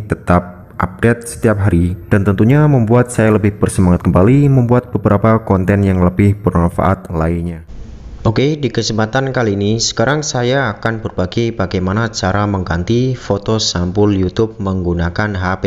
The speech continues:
ya. Nah, buat teman-teman yang masih bingung juga untuk cara merubah ukuran yang disesuaikan untuk kapasitas di header YouTube atau sebagai foto sampul, yaitu ukuran dua ribu lima ratus enam puluh piksel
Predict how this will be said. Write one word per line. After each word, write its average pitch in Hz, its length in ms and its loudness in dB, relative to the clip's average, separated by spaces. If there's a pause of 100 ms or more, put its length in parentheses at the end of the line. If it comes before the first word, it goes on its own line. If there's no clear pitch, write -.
ya. 92 160 -4 (320)
Nah, 98 160 0
buat 92 240 -4
teman-teman 95 400 -2
yang 107 140 -2 (340)
masih 104 400 -2
bingung 98 240 -2
juga 98 240 -2
untuk 120 320 -2
cara 113 640 -2
merubah 110 400 -2
ukuran 120 800 -2
yang 104 240 -2
disesuaikan 104 720 -2
untuk 98 400 -2
kapasitas - 800 -6
di 110 240 0
header 98 400 0
YouTube 107 400 -2 (240)
atau 107 240 -2
sebagai 110 480 -2
foto 98 320 0
sampul, 110 400 -2
yaitu 101 240 -2
ukuran 110 480 -2
dua 95 160 -2
ribu 120 240 0
lima 98 320 0
ratus 87 320 -8
enam 92 240 -2
puluh 92 160 2
piksel 139 400 -2